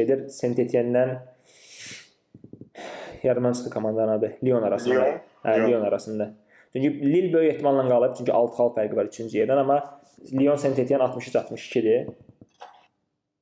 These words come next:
Speaker 1: Və Saint-Étienne bu tur evində Montpellier ilə oynayır. Montpellier əlli beş xalı var.
Speaker 2: İki dənə çətin oyun olmalıdır. Əvvəl Marseille-lə oynayırlar, sonra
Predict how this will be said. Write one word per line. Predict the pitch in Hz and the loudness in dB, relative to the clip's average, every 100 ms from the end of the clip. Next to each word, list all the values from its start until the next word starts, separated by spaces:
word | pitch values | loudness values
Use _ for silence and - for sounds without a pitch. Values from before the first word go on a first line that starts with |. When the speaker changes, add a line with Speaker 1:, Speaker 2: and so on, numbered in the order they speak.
| _ _ - | _ _ -4
Speaker 1:
Və | 120 | -2
Saint-Étienne | 135 127 139 151 143 | 0 0 2 0 0
bu | 143 | 0
tur | 135 | 2
evində | 127 123 139 | 2 2 2
Montpellier | 127 123 120 120 | 0 2 2 2
ilə | 101 | 0
oynayır. | 107 127 | -4 -2
Montpellier | 123 117 117 123 | -2 -2 2 2
əlli | 113 110 | 2 0
beş | 107 - | -2 -4
xalı | - | -6
var. | - - _ _ _ _ _ _ _ _ _ _ _ _ _ _ _ _ _ _ _ _ _ _ _ _ _ _ _ _ | -6 -8 _ _ _ _ _ _ _ _ _ _ _ _ _ _ _ _ _ _ _ _ _ _ _ _ _ _ _ _
Speaker 2:
İki | - - | -10 -4
dənə | 120 107 | -2 -2
çətin | 107 113 110 | -2 -4 -2
oyun | 107 110 | 2 0
olmalıdır. | 127 110 110 | 2 2 2
Əvvəl | 117 123 | 2 2
Marseille-lə | 117 113 - 120 131 117 | 2 2 -2 -2 0 -2
oynayırlar, | 98 92 95 | -4 -6 -6
sonra | - 110 117 | -4 -2 0